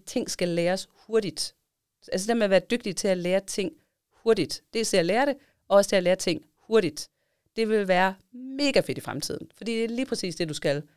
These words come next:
når du kommer ud på arbejdsmarkedet. Det er, at du hurtigt skal kunne tilegne dig en ny læring og en ny viden, og så må det gerne være sjovt. Så skal du også kunne aflære det igen, ikke?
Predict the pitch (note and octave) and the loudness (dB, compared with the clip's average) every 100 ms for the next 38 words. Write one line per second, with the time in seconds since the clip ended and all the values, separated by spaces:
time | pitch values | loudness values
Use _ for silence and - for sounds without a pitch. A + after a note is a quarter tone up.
0 | _ - E3 E3+ E3+ D#3+ C#3 D#3+ - C#3+ | _ -6 -2 0 0 -2 -2 -2 -4 -6
1 | C#3+ D3 F3 E3+ E3 D#3+ - C4 B3+ - | -6 -2 -2 -2 -6 -6 0 0 0 -4
2 | F3 E3 - G3 D#3+ C#3+ B2 B2 _ _ | -6 -4 -2 0 0 0 -6 -8 _ _
3 | _ - G3+ G3 F#3 E3 D3+ E3+ D#3 E3 | _ -6 -2 0 0 0 0 0 -2 -4
4 | F3 D3+ F#3+ A3 - - F3+ E3+ D#3+ E3 | -6 -4 -2 -2 -4 -6 -4 -4 -2 -2
5 | D3 - - - - _ _ _ _ _ | -4 -4 -4 -8 -14 _ _ _ _ _
6 | _ - A#3+ A3+ G#3+ - D#3+ G#3 G#3 D#3 | _ -6 0 2 2 4 4 4 2 0
7 | C#3 C#3+ - F3+ D#3+ D#3 E3+ | -2 -6 -6 -4 -2 0 -2